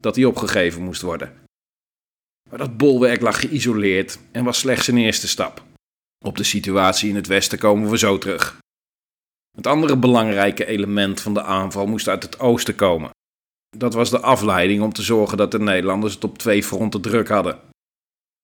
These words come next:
Maar daar hadden ze vertraging opgelopen. Voordat iedereen zich in slagorde had opgesteld, waren ze twee uur te laat. En bij deze aanval was coördinatie juist essentieel. Want het water van de Gul was nu al dusdanig gestegen dat het niet meer doorwaadbaar was.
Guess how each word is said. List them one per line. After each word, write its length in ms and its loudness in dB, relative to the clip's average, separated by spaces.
Maar 180 0
daar 100 2
hadden 200 2
ze 100 0
vertraging 580 0
opgelopen. 640 -2
Voordat 300 4
iedereen 420 2
zich 180 -2
in 100 -2
slagorde 480 0
had 160 2
opgesteld, 600 -2
waren 200 -2
ze 120 -6
twee 240 2
uur 140 2
te 100 -2
laat. 460 2
En 100 -12
bij 120 -4
deze 320 0
aanval 380 -2
was 200 -4
coördinatie 760 2
juist 220 -2
essentieel. 600 0
Want 140 -18
het 100 -12
water 320 0
van 120 -4
de 100 -4
Gul 320 0
was 140 -2
nu 140 -2
al 100 -2
dusdanig 540 2
gestegen 580 0
dat 140 -4
het 120 -6
niet 160 -4
meer 140 -6
doorwaadbaar 600 4
was. 400 -4